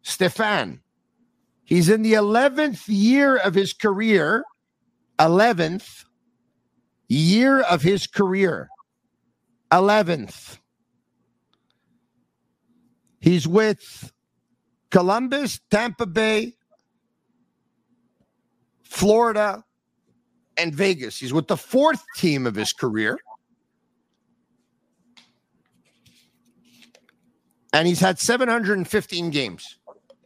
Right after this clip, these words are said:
Cole Caulfield's with his first team. He's played less than two hundred games, playoffs included. And he's playing for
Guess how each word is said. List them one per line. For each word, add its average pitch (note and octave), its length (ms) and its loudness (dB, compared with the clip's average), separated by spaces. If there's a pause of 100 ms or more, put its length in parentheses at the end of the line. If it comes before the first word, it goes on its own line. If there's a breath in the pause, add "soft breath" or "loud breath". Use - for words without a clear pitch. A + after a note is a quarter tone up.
(1000)
Cole G3+ 200 4
Caulfield's G#3+ 480 0
with D#3 140 0
his D3+ 160 -2
first - 320 -2
team. F#3+ 320 -2 (880)
He's C3 180 0
played D#3 240 0
less E3+ 280 2
than G3 160 -2
two G#3+ 160 0
hundred G3+ 280 -2
games, F#3 400 0
playoffs F3+ 380 2
included. D3 460 0 (880)
And C#3 120 2
he's B2+ 140 -4
playing F#3 300 -2
for E3 580 2